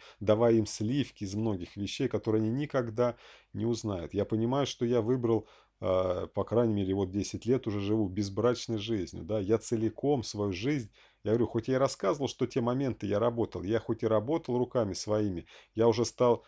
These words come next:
э, время работы свое сжимать до минимума. Вот.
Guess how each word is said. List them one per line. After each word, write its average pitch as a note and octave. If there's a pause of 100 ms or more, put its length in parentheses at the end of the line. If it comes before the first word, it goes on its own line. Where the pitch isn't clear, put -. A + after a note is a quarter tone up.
(160)
э, G2
время A#2
работы A2+
свое F2+
сжимать G#2+
до G#2
минимума. G#2 (1800)
Вот. F2